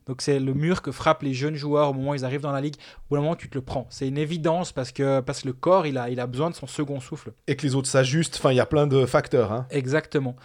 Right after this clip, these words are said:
Speaker 1: Et là, là, on est en plein dedans. Euh, c'est un joueur, euh, c'est un quatre-vingt-dix-neuf, donc, euh, il a, il a vingt ans. C'est un joueur qui va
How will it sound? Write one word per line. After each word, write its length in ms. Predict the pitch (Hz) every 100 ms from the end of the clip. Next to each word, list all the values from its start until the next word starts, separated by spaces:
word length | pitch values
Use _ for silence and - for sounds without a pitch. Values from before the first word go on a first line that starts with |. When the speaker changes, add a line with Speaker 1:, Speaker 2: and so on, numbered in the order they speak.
| - - -
Speaker 1:
Et 100 | 127
là, 240 | 139 147 143
là, 120 | 151
on 120 | 147
est 60 | 127
en 100 | 113
plein 200 | 120 120
dedans. 400 | 127 175 214 - _ -
Euh, 280 | 123 120 117
c'est 160 | - 127
un 60 |
joueur, 340 | 123 135 135 117
euh, 400 | 113 110 110 110
c'est 160 | - 117
un 120 | 113
quatre-vingt-dix-neuf, 600 | 120 120 143 185 190 -
donc, 240 | 123 117 120
euh, 120 | 120
il 140 | 120
a, 140 | 113 117
il 120 | 120
a 80 | 113
vingt 320 | 139 151 -
ans. 120 | 160 - - - -
C'est 160 | -
un 80 | 127
joueur 300 | 123 151 147
qui 220 | - 120 110
va 320 | 113 156 156